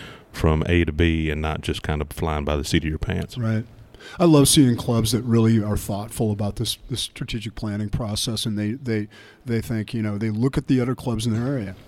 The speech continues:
Speaker 2: What's, what's the niche that needs to be filled? Do we wanna be the family club? Do we wanna be the low handicap club? And they, they, they really think about that. Do we wanna be a, a, a fun club? You know, that's, that's great. So what's the unserved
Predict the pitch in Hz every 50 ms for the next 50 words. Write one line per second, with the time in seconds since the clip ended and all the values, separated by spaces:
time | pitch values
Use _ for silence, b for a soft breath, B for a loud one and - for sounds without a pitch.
0 | - - 110 104 123 151 - - - - 170 160 160 - - 147 127 117 110 110
1 | 123 131 - - - - - - - - - - 123 117 107 - - - 120 107
2 | 113 104 - - - 110 101 98 98 98 - - - 117 113 107 113 113 110 110
3 | 113 117 117 110 113 110 104 101 - - 113 107 107 107 110 110 - - 113 104
4 | 104 107 104 107 113 110 113 113 117 117 113 117 117 113 113 113 110 110 110 107
5 | 104 107 110 113 113 107 107 110 107 - 117 110 - - - 113 107 104 104 -
6 | B B B B B B - 127 131 131 135 151 131 135 127 113 110 113 123 120
7 | 110 113 131 147 156 139 - - - - 143 127 123 - 147 127 110 107 98 95
8 | - - - - 156 78 - - B B B B - 151 143 139 131 135 135 135
9 | 127 110 120 117 117 120 123 131 120 113 107 104 104 110 127 139 117 110 107 -
10 | B B B B B B - 135 117 113 - - - - 160 156 160 156 - -
11 | 110 104 101 101 - - - - - 120 113 120 143 143 135 - - - - -
12 | - 127 135 - - - 123 113 127 143 214 - - 117 - 151 127 110 135 165
13 | 170 - - 160 147 143 147 151 143 151 160 156 139 - - - 143 135 139 135
14 | 131 127 120 117